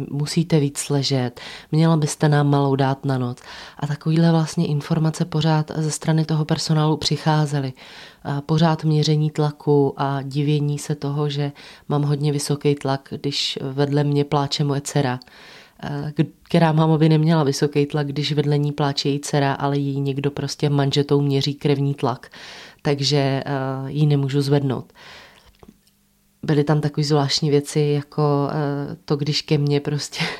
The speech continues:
<laughs> v noci na měření tlaku právě přišla sestřička, která mi začala povídat o starostech se svým tatínkem, to si pamatuju do dneška,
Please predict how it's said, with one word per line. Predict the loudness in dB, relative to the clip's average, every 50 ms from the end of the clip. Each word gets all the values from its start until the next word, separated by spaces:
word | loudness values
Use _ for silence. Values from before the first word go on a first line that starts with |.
| -16 _
<laughs> | _ -20 -18 -12 -6
v | -2 0 2
noci | 2 2 2 0 0 0 2
na | 2
měření | 2 2 2 2 2 2 2 0
tlaku | -2 -2 -2 -2 -4
právě | -2 -2 0 0 0 0
přišla | 0 -2 -2 -2 0 -2 -2
sestřička, | -2 -4 -6 -4 -6 -6 -6 -6 -8 -8 -10 -12 -12 -12 -18 -20 -18 -18 -18 -18 -18 -20 -20 -20 -20 -20
která | -8 -2 0 2 2 2 2 0
mi | 0 0 0 0 -2 -2 -2
začala | -2 0 0 0 0 0 0 0
povídat | 0 2 2 2 2 2 0 0 -2 -4 -6
o | -4 -2 0 0 0 -2
starostech | -4 -4 -2 0 0 2 0 0 -2 -4 -4 -2 -2
se | -2 -2
svým | -4 -4 -2 -2 -2 0
tatínkem, | 0 0 0 0 2 2 4 4 4 4 0 -2
to | -2 -4
si | -4 -4
pamatuju | -2 -2 0 -2 0 0 0 0
do | 0 0
dneška, | 0 0 0 -2 -2 -4 -10 -10 -10